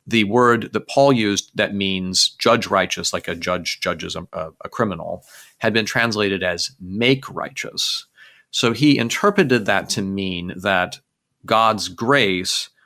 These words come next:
changed us, it sanctified us so that we became righteous, so that we then would be able to stand as righteous before God on the basis of a,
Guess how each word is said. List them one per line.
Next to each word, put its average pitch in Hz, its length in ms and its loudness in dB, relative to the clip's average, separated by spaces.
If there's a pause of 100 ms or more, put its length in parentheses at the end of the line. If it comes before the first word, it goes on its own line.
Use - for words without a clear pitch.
(440)
changed 165 540 0
us, 90 180 0
it 101 140 -4
sanctified 131 760 0
us 87 280 -2 (120)
so 120 120 0
that 98 160 -4
we 104 100 -4
became 196 680 -4
righteous, - 920 -6 (480)
so - 240 2
that 120 280 2
we 123 160 2
then 117 260 0
would 107 140 -2
be 92 200 -4
able 95 240 -2
to 85 580 -8 (300)
stand 107 340 0
as 95 140 -4
righteous 95 240 0
before 95 260 -6
God 85 240 -2
on 92 80 -6
the 92 60 -8
basis 98 380 -2
of 90 140 -8
a, 87 200 -6